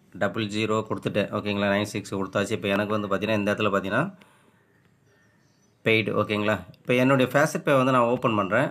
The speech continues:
என்னுடைய Facet Pay அக்கவுண்ட் ஓப்பன் பண்ணி நான் உங்களுக்கு வந்து லைவா வந்து ஷோ பண்றேன். இது ஒரு க-, ஒர்க் பண்ற வரைக்கும் ஈஸியா நம்ம எடுத்துக்கலாம். ஒண்ணும் பிரச்சனை கிடையாது. ஓகேங்களா? ஏன்னா இதுல வந்து பேமெண்ட் கொடுக்குறாங்க.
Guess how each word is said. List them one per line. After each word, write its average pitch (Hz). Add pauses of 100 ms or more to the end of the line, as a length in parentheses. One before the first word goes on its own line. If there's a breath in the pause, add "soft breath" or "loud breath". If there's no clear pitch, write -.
(160)
என்னுடைய 113
Facet 123
Pay 110
அக்கவுண்ட் 104
ஓப்பன் 110
பண்ணி 127
நான் 110
உங்களுக்கு 98
வந்து 98
லைவா 98
வந்து 92
ஷோ 101 (100)
பண்றேன். 107 (720 soft breath)
இது 147
ஒரு 143
க-, 143
ஒர்க் 143
பண்ற 175
வரைக்கும் 170
ஈஸியா 151
நம்ம 131
எடுத்துக்கலாம். 120
ஒண்ணும் 120
பிரச்சனை 123
கிடையாது. 101
ஓகேங்களா? 107
ஏன்னா 113
இதுல 107
வந்து 120
பேமெண்ட் 123
கொடுக்குறாங்க. 117